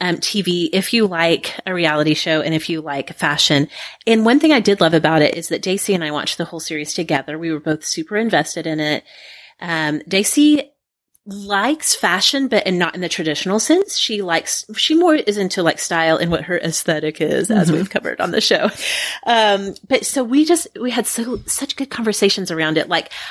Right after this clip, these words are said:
Speaker 1: I tend to like a designer and root for a designer that I think has really interesting and challenging, um, designs that's not like what you see in stores. She, on the other hand, really based who she was rooting for on whether or not she would wear the designs
Speaker 2: Mm-hmm.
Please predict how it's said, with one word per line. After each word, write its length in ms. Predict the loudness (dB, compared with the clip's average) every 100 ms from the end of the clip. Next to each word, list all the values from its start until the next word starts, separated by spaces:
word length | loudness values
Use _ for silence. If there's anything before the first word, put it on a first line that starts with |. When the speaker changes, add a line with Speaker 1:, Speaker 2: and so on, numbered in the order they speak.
| -16 _
Speaker 1:
I 440 | 2 4 6 4 2
tend 280 | 0 2 2
to 200 | 2 0
like 400 | 2 2 2 -2
a 60 | -2
designer 460 | 0 2 4 2
and 260 | 2 -2 0
root 160 | -2
for 100 | 0
a 60 | 0
designer 400 | 0 -2 -2 0
that 140 | 0 0
I 180 | -2
think 400 | -2 0 0 0 -4 -18 -16
has 260 | -6 -4 -4
really 440 | 0 2 2 0 -2
interesting 600 | 0 2 2 2 4 4
and 160 | 4 2
challenging, 800 | 2 4 4 6 6 6 4 2 -2 -20 -20 -12 -2
um, 260 | 0 0 0
designs 460 | 0 2 0 0
that's 180 | 0 0
not 260 | 0 0 0
like 200 | -4 -4
what 100 | -2
you 100 | -2
see 320 | -2 -2 -2
in 120 | -4
stores. 480 | -4 -6 -6 -8 -14 -20 _ _ _
She, 520 | -2 2 2 4 4 2
on 80 | 0
the 120 | 0
other 160 | 0
hand, 560 | -2 -2 -2 -2 -4 -6 _ _ _ _
really 300 | -2 2 4
based 300 | 4 2 2
who 180 | -2 2
she 220 | 4 4
was 160 | 2 0
rooting 240 | 0 0
for 360 | -2 -2 -2 0
on 200 | 0 4
whether 200 | 2 2
or 40 |
not 200 | 2 2
she 200 | 2 0
would 280 | 0 -2 0
wear 460 | 2 4 4 2 2
the 140 | 2
designs 800 | 2 0 -2 -10 -16 -2 2 4
Speaker 2:
Mm-hmm. 260 | 4 2